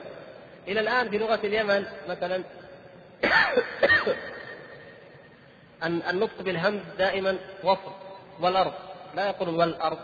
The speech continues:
يقولون الأرض بلهجتهم مثلًا. هل كون هذا في لغتهم وفي لهجتهم الآباء الذين لا يقرؤون ولا يكتبون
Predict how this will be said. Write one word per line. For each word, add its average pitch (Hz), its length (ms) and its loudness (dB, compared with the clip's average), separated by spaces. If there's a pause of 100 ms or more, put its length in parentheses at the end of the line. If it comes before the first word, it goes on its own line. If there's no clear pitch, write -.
(140)
يقولون 220 240 4
الأرض 233 360 4 (400)
بلهجتهم 185 480 -6 (800)
مثلًا. 180 300 0 (920)
هل 277 260 4 (420)
كون 233 300 8
هذا 233 220 8
في 208 120 2
لغتهم 196 500 0
وفي 185 140 -2
لهجتهم 180 520 -2 (340)
الآباء 175 460 2 (260)
الذين 170 220 -4
لا 208 80 2
يقرؤون 196 360 -2
ولا 185 140 2
يكتبون 160 440 -4